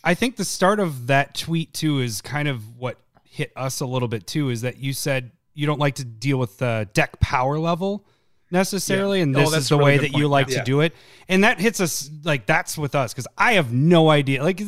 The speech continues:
Speaker 1: you can't go, "Yeah, this is a seven," and then somebody else is like, "No, that's an eight because it has this and that." Like, I don't even know where to put my deck on levels. I just know that they're
Speaker 2: We did an episode, and I don't think we knew what we were talking about.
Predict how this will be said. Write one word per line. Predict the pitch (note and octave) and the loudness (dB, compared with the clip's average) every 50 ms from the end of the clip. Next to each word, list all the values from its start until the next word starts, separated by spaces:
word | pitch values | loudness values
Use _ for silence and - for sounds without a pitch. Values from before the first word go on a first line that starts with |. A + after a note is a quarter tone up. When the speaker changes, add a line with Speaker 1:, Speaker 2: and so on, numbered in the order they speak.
| G#3+ A3+ A3 G#3 - _ | -8 -10 -10 -12 -14 _
Speaker 1:
you | C#4+ C4+ | -14 -10
can't | - - C#4 C4+ G3+ | -6 -4 -4 -4 0
go, | F3+ F3+ F3+ E3+ D3+ B2+ - - _ _ _ - | 0 2 4 4 2 0 -4 -10 _ _ _ 2
"Yeah, | E3+ F3+ F3+ E3+ | 6 6 6 6
this | D#3+ D#3 C3 | 4 2 0
is | D3 C#3 B2 | -4 -6 -6
a | A#2 | -4
seven," | - - D3+ C#3 C3 B2 A#2+ | 0 0 0 2 0 0 -2
and | A#2+ A#2 A#2 B2 | -2 -2 -2 -2
then | B2+ B2 A2+ | -2 -2 -2
somebody | - D3 C#3 C3+ C3+ | -4 -2 -2 0 0
else | C3+ B2+ | 0 0
is | C3+ | -2
like, | C#3 C#3 E3 | -2 0 4
"No, | G3+ G3 F3 D#3+ | 4 4 4 2
that's | D#3 D#3 - D#3+ | 0 -2 -2 0
an | D3+ | 0
eight | E3+ F3+ D3 | 0 0 -2
because | C#3+ A#2 C#3+ C#3 | -4 -4 -4 -4
it | C#3 C3 | -4 -4
has | C#3+ C#3 B2 B2+ | -4 -6 -2 -2
this | D3+ E3+ - - | -2 -2 -2 -2
and | D3+ C#3 C#3+ | -2 -2 -2
that." | D#3 - D3+ C#3+ C3 | -2 -4 -6 -6 -4
Like, | D#3 D3 C#3 - - _ _ _ _ _ _ - | -2 -2 -2 -4 -8 _ _ _ _ _ _ 0
I | G#3+ | 2
don't | A#3 B3 B3 | 2 4 2
even | A#3 A#3 G#3+ | 2 2 4
know | G#3 G3+ | 4 2
where | G3 F3+ F3 F3 F3 | 2 2 2 2 2
to | D#3 C3+ | 2 0
put | - - - D#3+ - - - - - _ | -2 -2 -2 -2 -2 -4 -8 -14 -14 _
my | C3+ C3+ C3 B2 | -6 -4 -4 -4
deck | G#2 C3 A#2+ A2 - - | -2 -4 -6 -6 -8 -6
on | B2 B2 A#2 | -4 -2 -2
levels. | A2+ A2 G2+ G#2 G#2 | -2 -2 -4 -4 -6
I | A#2+ | -4
just | A#2 C3+ B2+ - | -4 -4 -2 0
know | D#3+ D#3 E3 | 2 2 2
that | D#3 D3+ - | 2 0 0
they're | D#3 C#3+ C#3 C3 B2+ C#3 D#3 | 0 0 0 0 0 0 0
Speaker 2:
We | G3 A#3+ C4 A#3 | 2 2 2 4
did | G#3 A#3+ A3+ G#3 | 4 4 4 4
an | G3+ F3 | 2 0
episode, | F3 G3 - G#3+ F3 - F#3 D#3+ C#3 C3 | -2 0 0 0 0 2 2 2 2 2
and | C#3 C#3 | 2 2
I | C#3+ D#3+ F3 | 4 4 4
don't | F3+ F3+ F3 - | 4 2 0 0
think | F3+ E3 - | -4 -4 -2
we | D#3+ D#3 | -2 -2
knew | D#3+ E3 E3 | 0 2 2
what | E3 D#3 D3+ | 2 2 2
we | D3+ D#3 | 2 2
were | D3 D3 | 0 2
talking | C#3 D#3+ E3+ D#3+ - D#3+ D#3 C#3 | 4 4 4 4 4 4 2 2
about. | C3 E3 E3 | 2 -2 -2